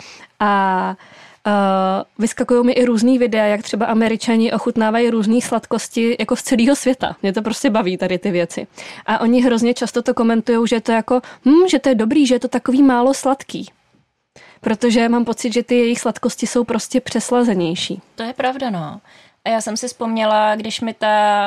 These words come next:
Speaker 2: eh, host máma, za kterou jsem teďka byla na návštěvě, oni se přesunuli, eh, z Arkansasu do té Jižní Karolíny, takže jsem byla u nich v Jižní Karolíně, tak, eh, udělala večeři a to bylo, já už nevím,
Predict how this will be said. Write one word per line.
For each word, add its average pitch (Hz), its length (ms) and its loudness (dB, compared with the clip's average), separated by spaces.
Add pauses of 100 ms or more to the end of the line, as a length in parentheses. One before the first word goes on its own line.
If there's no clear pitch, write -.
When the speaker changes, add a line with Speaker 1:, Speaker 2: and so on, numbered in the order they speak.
Speaker 2:
eh, 196 200 -2
host 208 260 -10
máma, 196 540 -2
za 202 120 -6
kterou 202 200 -6
jsem 196 140 -6
teďka 202 240 -6
byla 208 160 -2
na 208 100 0
návštěvě, 190 440 -4
oni 185 160 -4
se 208 100 -8
přesunuli, 208 520 -2 (420)
eh, 190 260 0
z - 60 -10
Arkansasu 208 580 -4
do 202 120 -6
té 196 680 0
Jižní 220 240 -2
Karolíny, 302 500 0
takže 240 200 -2
jsem 226 160 -2
byla 208 160 0
u 190 60 -4
nich 214 160 -6
v - 40 -16
Jižní 220 220 -6
Karolíně, 226 500 -2 (580)
tak, 220 200 0 (120)
eh, 220 120 0
udělala 208 420 0
večeři 175 760 -4 (240)
a 180 440 0 (120)
to 190 120 -6
bylo, 214 400 -4
já 214 120 0
už 214 120 -6
nevím, 233 380 -2